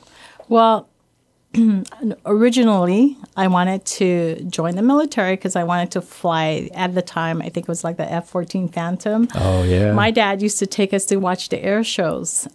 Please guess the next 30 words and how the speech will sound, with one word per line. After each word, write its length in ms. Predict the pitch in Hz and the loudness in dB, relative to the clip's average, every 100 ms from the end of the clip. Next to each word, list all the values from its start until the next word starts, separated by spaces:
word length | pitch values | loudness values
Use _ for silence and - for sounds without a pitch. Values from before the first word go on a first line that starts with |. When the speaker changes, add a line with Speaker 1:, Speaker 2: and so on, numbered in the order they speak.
| - | -2
Speaker 1:
and, 440 | 185 170 170 165 | 0 0 0 0
um, 400 | 170 165 160 135 | 0 0 0 -4
that's, 320 | - 180 170 - | -2 -4 -4 -4
that's, 420 | 185 175 170 - | -2 -2 -2 -2
like, 240 | 165 160 - | -2 -4 -4
I, 220 | 175 160 | -4 -4
that's 380 | 180 165 156 - | -2 -4 -4 -4
what 160 | 165 | -4
I 60 | 143 | -4
wanna 240 | 147 170 | -6 -6
do. 220 | 170 220 190 165 156 127 | -2 0 2 2 2 2
Speaker 2:
<laughs> 160 | 135 - | 4 4
Speaker 1:
But 160 | 185 | 2
then 460 | 185 175 170 170 160 | 2 0 0 -2 -4
my 240 | 180 180 | -2 0
husband, 840 | 180 220 220 196 180 180 180 - - _ _ _ - 262 | 2 0 0 -2 -2 -2 -4 -6 -10 _ _ _ -20 -4
then 380 | 196 180 175 175 | 0 0 0 0
we 100 | 180 | -2
were 140 | 175 | -2
just 340 | 175 180 175 - | -4 -4 -4 -2
dating, 360 | 180 180 175 | -2 -2 -2
he 100 | 175 | -4
said, 220 | 175 170 160 | -2 -4 -2
"Why 140 | 165 | -2
don't 200 | 180 185 | -2 -4
you 80 | 185 | -4
become 240 | 190 190 | -6 -4
a 60 | 190 | -4
hairstylist?" 840 | 190 220 - 160 - - 160 - - _ - - - | -4 -6 -4 -4 -4 -6 -6 -8 -10 _ -20 -20 -8
Like, 260 | 170 - | -6 -6